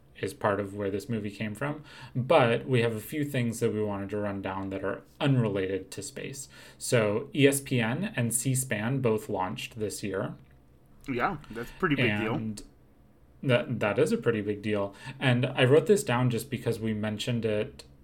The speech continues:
Speaker 1: in, for, what was our nineteen fifty-nine movie? North by Northwest. We had the first Daytona five hundred, and this year was the first time that they had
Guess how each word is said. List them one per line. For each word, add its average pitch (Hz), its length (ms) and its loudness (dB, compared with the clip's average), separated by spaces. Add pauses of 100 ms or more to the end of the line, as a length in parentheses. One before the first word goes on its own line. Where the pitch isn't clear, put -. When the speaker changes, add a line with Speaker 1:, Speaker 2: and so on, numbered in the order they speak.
(160)
Speaker 1:
in, 104 500 -2 (380)
for, 101 840 0 (440)
what 117 100 4
was 117 120 4
our 123 120 4
nineteen 117 340 -2
fifty-nine 120 560 -4
movie? 127 460 -4
North 131 240 4
by 117 100 4
Northwest. 113 720 -2 (400)
We 120 160 2
had 107 600 0 (100)
the 104 800 -4 (380)
first - 840 4
Daytona 131 480 4
five 131 240 2
hundred, 135 440 0 (220)
and 113 200 2
this 143 220 6
year 113 320 2
was 107 720 0 (160)
the 104 300 -2
first 123 300 0
time 104 340 -4
that 101 220 -4
they 101 220 2
had 104 300 -4